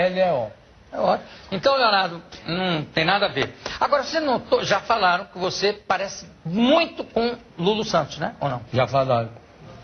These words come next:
Speaker 2: Mas
Speaker 1: Eu,
Speaker 2: não
Speaker 1: quando, quando vi o Lulu Santos uma vez, achei que eu tô melhor que ele.
Speaker 2: <laughs>
Speaker 1: Mas muita gente já falou. Talvez pela cor do cabelo.
Speaker 2: É, não, o nariz também,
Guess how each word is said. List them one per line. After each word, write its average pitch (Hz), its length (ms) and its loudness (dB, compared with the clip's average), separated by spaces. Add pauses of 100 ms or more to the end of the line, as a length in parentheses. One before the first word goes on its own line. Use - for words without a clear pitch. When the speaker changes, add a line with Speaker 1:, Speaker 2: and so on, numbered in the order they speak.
(880)
Speaker 2:
Mas - 40 0
Speaker 1:
Eu, 269 80 2
Speaker 2:
não 294 180 0
Speaker 1:
quando, 226 300 -2
quando 202 280 -2
vi 170 220 2
o 202 60 4
Lulu 185 260 2
Santos 160 380 0
uma 160 180 2
vez, 147 260 0
achei 170 300 0
que 160 80 -4
eu 165 60 0
tô 170 140 0
melhor 160 340 2
que 165 120 -4
ele. 127 340 -2 (600)
Speaker 2:
<laughs> - 1000 0
Speaker 1:
Mas 160 400 2
muita 226 280 2
gente 220 180 0
já 220 120 4
falou. 143 380 -2
Talvez 196 320 2
pela 160 240 2
cor 147 200 -4
do 135 60 -6
cabelo. 127 840 -2 (960)
Speaker 2:
É, - 140 0
não, 170 340 0
o 170 80 -6
nariz 180 460 0
também, 151 440 -4